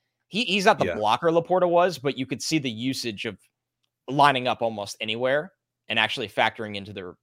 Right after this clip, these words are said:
Speaker 1: pass game.
Speaker 2: Bowers, uh, you know, in dynasty drafts, he's like,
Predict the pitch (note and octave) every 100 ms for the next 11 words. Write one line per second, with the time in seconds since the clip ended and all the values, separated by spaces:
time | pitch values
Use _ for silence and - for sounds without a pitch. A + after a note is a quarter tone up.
0 | - F#2+ - - - _ _ _ _ _
1 | _ - C#3 G#3 A3+ D#3 B2+ - - -
2 | A#2+ G#2+ G#2+ G#2+ - _ C3 B2+ A2+ -
3 | G#2+ - C3+ B2 A2 A#2+ D#3 D3+ C#3 B2+
4 | A#2+ A2+ A2+ - A#2 A2+ G#2 G2